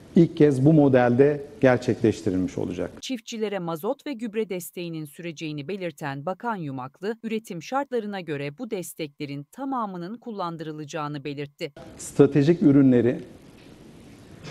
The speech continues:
Speaker 1: belirlenen havzalarda ürettiğimiz zaman hem suyumuzu, hem toprağımızı,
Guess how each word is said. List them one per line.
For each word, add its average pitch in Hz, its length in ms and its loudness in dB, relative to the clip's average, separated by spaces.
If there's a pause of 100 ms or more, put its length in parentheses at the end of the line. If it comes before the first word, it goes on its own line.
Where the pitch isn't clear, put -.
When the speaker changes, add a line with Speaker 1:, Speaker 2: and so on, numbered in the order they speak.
Speaker 1:
belirlenen 147 720 6
havzalarda 123 720 6
ürettiğimiz 131 640 6
zaman 123 360 4 (1400)
hem 170 260 6
suyumuzu, 139 720 6 (1080)
hem 151 280 4
toprağımızı, 123 800 4